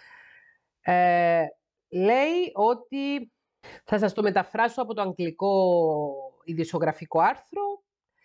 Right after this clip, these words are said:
λέει... ε, "Τόσα πολλά, όπως έξι εκατομμύρια παιδιά και ενήλικες στις Ηνωμένες Πολιτείες της Αμερικής έχουν λεσβίες, ομοφυλόφιλους, αμφισεξουαλικούς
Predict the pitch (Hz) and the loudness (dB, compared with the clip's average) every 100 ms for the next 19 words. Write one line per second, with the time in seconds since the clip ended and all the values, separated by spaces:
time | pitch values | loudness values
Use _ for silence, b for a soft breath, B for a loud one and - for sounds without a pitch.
0 | b b b - 202 214 202 - - 185 | b b b -4 0 2 0 -4 -4 0
1 | 175 165 - _ _ _ _ _ _ _ | 2 0 -2 _ _ _ _ _ _ _
2 | - 285 320 359 359 190 160 156 196 - | 0 0 2 -2 0 -2 2 2 2 0
3 | 208 208 202 - 320 - 330 240 208 180 | -10 -8 -8 -6 -8 -8 -6 -4 -2 -2
4 | 226 240 240 156 160 214 190 - 220 208 | 0 0 -2 -6 -2 0 0 -6 -4 0
5 | 175 156 156 151 147 269 349 - _ - | 0 -2 -4 -6 -4 -6 -6 -10 _ -12
6 | 196 175 170 196 247 254 190 170 165 220 | -6 0 0 2 0 -2 -4 -4 -2 -2
7 | 196 - _ _ _ _ _ _ _ 185 | -2 -6 _ _ _ _ _ _ _ -4
8 | 190 156 143 127 226 302 - - 220 220 | -2 -2 -4 -8 -8 -10 -12 -6 -6 -4
9 | 254 180 165 127 139 185 254 330 - - | -2 -2 -2 -4 -6 -2 0 -2 -6 -4
10 | 190 175 - 143 139 147 226 269 339 - | -2 -2 -4 -4 -4 -2 -2 0 -2 -6
11 | _ B B B B 233 226 - 202 196 | _ B B B B -2 -2 -8 -12 -12
12 | - - 165 151 - 294 381 - | -14 -4 -4 -4 -4 -2 -2 -6